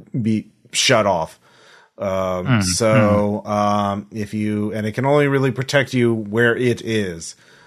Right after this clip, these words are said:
Speaker 1: So you either have to stay together or risk the, uh, defense systems. Um, so you can stay in an area and it can answer, explain one thing about it, or you can go to a different area for one charge.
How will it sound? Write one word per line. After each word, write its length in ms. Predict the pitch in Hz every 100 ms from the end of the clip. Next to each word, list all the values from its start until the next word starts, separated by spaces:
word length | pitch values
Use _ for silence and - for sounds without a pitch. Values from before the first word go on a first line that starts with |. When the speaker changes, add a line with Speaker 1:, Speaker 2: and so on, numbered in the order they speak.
| _
Speaker 1:
So 360 | - - 95 95
you 180 | 98 101
either 260 | 107 107
have 160 | 107 127
to 80 | 131
stay 300 | - 185 190
together 420 | 165 175 175 175
or 180 | 151 120
risk 440 | 98 139 - - -
the, 540 | 139 123 120 120 120
uh, 140 | 120
defense 420 | 117 120 143 135 101
systems. 640 | 113 95 95 85 82 - _ _ _ _ _ _
Um, 420 | 95 92 90 90
so 240 | 92 - 104
you 240 | 101 104
can 440 | 101 110 104 104 - _
stay 400 | - - 156 165
in 80 | 175
an 120 | 165
area 440 | 160 160 180 208 208
and 240 | 120 117
it 100 | 113
can 220 | 110 104
answer, 600 | 104 117 123 - 127 123 120
explain 580 | 117 107 - 127 113
one 180 | 110 120
thing 180 | 110 127
about 300 | 117 127 147
it, 160 | 160 - - - -
or 80 | 143
you 160 | 131 131
can 160 | 143
go 180 | 135 143
to 140 | 147 143
a 40 |
different 280 | 139 135 131
area 340 | 131 131 113
for 160 | 101 110
one 240 | 104 107
charge. 640 | 101 110 101 90 87 -